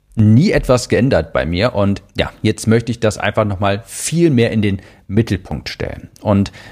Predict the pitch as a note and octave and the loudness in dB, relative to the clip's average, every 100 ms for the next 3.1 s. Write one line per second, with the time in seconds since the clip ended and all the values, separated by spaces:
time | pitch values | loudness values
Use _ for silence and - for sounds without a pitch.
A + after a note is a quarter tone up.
0 | - B2 B2+ C3+ F#2 B2+ F#3 F3 C#3+ D#3 | -4 0 2 0 0 0 0 -2 -2 -4
1 | D3+ C3+ A2 A2 - F#2+ G#2+ G#2+ F#3 D#3 | -2 0 0 -2 -4 -4 -2 -2 0 0
2 | E3 - C3+ - C3 C3 A2+ D3+ D3 C3+ | 0 -2 -4 0 0 0 -2 0 0 0
3 | B2+ | -4